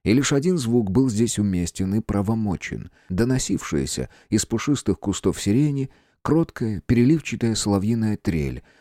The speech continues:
в коей, казалось, заключены были все хранимые в сердцах человеческих,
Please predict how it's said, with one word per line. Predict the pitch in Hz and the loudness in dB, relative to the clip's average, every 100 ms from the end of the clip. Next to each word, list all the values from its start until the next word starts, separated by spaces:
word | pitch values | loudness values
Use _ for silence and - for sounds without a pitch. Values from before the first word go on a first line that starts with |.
| - | -16
в | - | 0
коей, | 113 104 | 2 2
казалось, | 110 101 127 104 | 0 0 0 0
заключены | 92 104 104 113 123 117 | -2 -2 -2 -2 -2 0
были | 98 92 | 0 0
все | - - - | -2 0 0
хранимые | - 104 101 110 107 | 2 0 0 0 -2
в | - | -2
сердцах | - - 104 101 | -4 -4 -4 -4
человеческих, | - 78 82 117 - 73 - - | -2 0 0 0 -4 -8 -10 -12